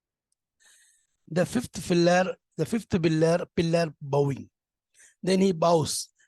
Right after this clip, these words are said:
and at the very least, <clears throat> he bends down so that if he wanted to place him pla-, palms and his knees with an upright appearance, he would be able to do so.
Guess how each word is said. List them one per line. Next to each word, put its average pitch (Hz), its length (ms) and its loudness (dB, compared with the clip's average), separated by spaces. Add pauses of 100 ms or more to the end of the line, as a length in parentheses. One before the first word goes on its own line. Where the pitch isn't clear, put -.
(180)
and 190 160 -2
at 190 280 -2
the 175 140 -2
very 196 360 0
least, - 520 -8 (500)
<clears throat> - 500 -12
he 190 120 -2
bends 196 460 2
down 190 480 2
so - 180 -4
that 175 340 -2
if 165 180 -14
he 170 200 -4
wanted 160 560 -2
to 165 220 -4
place 180 560 -2
him 151 420 -10
pla-, 165 420 -2
palms 180 460 0 (600)
and 190 160 0
his 165 340 0
knees 208 480 0 (120)
with 170 160 -6 (260)
an 160 320 -4 (100)
upright 180 720 -2 (600)
appearance, 151 680 0 (460)
he 185 160 2
would 196 300 2
be 233 180 2
able 190 360 2
to 208 260 2
do 208 260 4
so. 120 360 -6